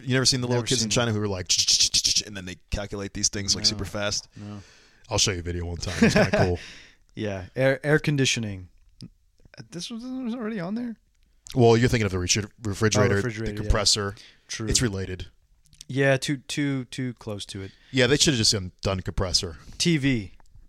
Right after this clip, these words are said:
Speaker 2: Yeah, 'cause they could have condensed quantum mechanics in, like, the semiconductor and, like,
Speaker 1: Yeah,
Speaker 2: all this other
Speaker 1: yeah,
Speaker 2: stuff.
Speaker 1: yeah.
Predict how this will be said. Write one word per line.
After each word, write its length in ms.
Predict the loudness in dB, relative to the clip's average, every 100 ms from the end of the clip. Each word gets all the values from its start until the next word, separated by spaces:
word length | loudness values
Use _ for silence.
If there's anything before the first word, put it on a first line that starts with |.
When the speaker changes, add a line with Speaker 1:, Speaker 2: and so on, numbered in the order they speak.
| _ -20 0
Speaker 2:
Yeah, 160 | 2
'cause 140 | 2 0
they 100 | 0
could 160 | 2
have 100 | 2
condensed 400 | 0 0 0 0 -2
quantum 260 | -4 -4
mechanics 680 | -4 -6 -6 -6 -4 -6 -6 _ _ _ -20 _ -20 -20 -20 -20 -20 -20 -12
in, 220 | -6 -4
like, 460 | -4 -4 -6 -10 -20 _
the 120 | -10
semiconductor 960 | -4 -2 -4 -4 -4 -6 -6 -8 -6 -8
and, 120 | -10
like, 100 | -2 2
Speaker 1:
Yeah, 180 | 2
Speaker 2:
all 40 | 0
this 100 | -4
other 60 | -6
Speaker 1:
yeah, 60 | -6
Speaker 2:
stuff. 400 | -6 -8 -8 -12
Speaker 1:
yeah. 160 | -14